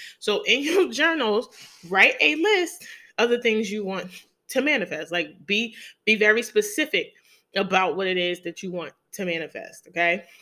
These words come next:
The second thing you wanna do is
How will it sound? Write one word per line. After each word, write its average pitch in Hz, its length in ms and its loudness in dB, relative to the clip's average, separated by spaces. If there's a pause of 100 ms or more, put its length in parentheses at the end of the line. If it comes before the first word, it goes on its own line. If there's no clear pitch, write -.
(640)
The 220 240 0
second 302 420 0
thing 240 240 0
you 214 140 -4
wanna 202 240 -2
do 170 340 -6 (520)
is 202 340 4